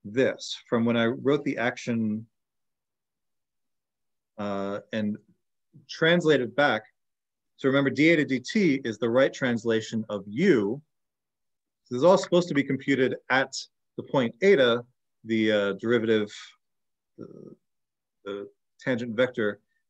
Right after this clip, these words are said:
d eta dt. I can right translate that back and compute it instead at the identity. And if I get the same thing, then that's the expression of right invariance.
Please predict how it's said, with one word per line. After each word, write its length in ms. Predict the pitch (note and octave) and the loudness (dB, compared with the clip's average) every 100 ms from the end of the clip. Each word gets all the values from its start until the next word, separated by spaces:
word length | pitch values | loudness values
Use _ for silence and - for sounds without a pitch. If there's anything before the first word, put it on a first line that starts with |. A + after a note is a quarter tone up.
| _ | _
d 100 | A2+ | -4
eta 120 | G#2 | -4
dt. 540 | F#2+ G2+ - F3 F#2 F#2 _ _ _ _ _ _ _ _ - | -6 -10 -4 -2 -2 -6 _ _ _ _ _ _ _ _ -8
I 100 | B2 | -6
can 220 | B2 A#2+ | -4 -2
right 220 | C3 E3+ | 2 0
translate 480 | - D#3+ B2+ A#2+ A2 | 0 -2 2 0 0
that 200 | G2+ - | -4 -2
back 300 | F#3 F#3 D#3+ | 2 2 2
and 120 | A2+ A2 | -4 -10
compute 300 | A#2 C#3+ A#2 | -8 -8 -6
it 100 | G#2 | -8
instead 480 | G2 - - E3+ | -8 -4 4 4
at 80 | D3 | 4
the 100 | A2 | -2
identity. 540 | G2+ G2 F#3+ D#3 G#2+ G#2 | -4 0 2 2 -2 -4
And 120 | G#2+ | -8
if 60 | B2 | -4
I 60 | |
get 160 | A2+ A2+ | -4 -4
the 60 | - | -8
same 320 | - A#2 G#2 - | -6 -4 -6 -4
thing, 400 | G#3+ F#3 A#2 B2+ - _ _ _ - | 0 2 0 -2 -8 _ _ _ -8
then 140 | A#2 A2+ | -4 -2
that's 180 | G#2+ | -4
the 80 | - | -4
expression 460 | G#2 - G#2+ - G#2 | -6 -4 -8 -6 -10
of 120 | F2+ | -6
right 140 | G2 | -6
invariance. 640 | F#2 F2+ F#2 - - - | -6 -6 -8 -8 -16 -20